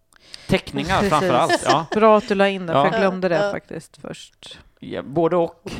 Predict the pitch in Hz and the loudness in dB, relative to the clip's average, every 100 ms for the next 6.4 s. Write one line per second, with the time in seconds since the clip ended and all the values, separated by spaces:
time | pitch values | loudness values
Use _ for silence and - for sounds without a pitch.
0 | - _ - 156 143 151 139 110 110 117 | -16 _ -2 -2 0 -2 -2 -2 -2 -2
1 | 107 98 113 127 131 - 131 120 - 143 | -2 -2 -4 -2 -6 -2 -2 -2 2 2
2 | 156 151 135 123 123 127 131 120 117 135 | 4 2 2 2 2 2 2 2 0 -2
3 | - 120 113 117 120 110 - 123 123 107 | -4 -4 -6 -4 -2 -2 -2 -6 -6 -4
4 | 285 - 370 - 262 180 156 143 135 143 | -4 -4 -2 0 0 -6 -8 -8 -10 -14
5 | - - 117 135 - 151 _ - 226 202 | -14 -6 -6 -6 -10 -12 _ -6 -4 -4
6 | - 180 - | -4 -8 -6